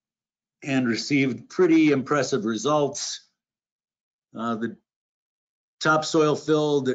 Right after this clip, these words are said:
GeoWeb was able to withstand twenty-nine feet per second and sixteen pounds of shear, more than twice the hydraulic resistance of twelve inch riprap,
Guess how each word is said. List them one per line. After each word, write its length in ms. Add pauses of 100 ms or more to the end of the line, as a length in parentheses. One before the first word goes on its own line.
(160)
GeoWeb 640
was 180
able 280
to 160
withstand 540
twenty-nine 540
feet 260
per 140
second 640
and 300
sixteen 580
pounds 400
of 100
shear, 680
more 240
than 400
twice 400
the 100
hydraulic 600
resistance 720
of 220
twelve 360
inch 280
riprap, 560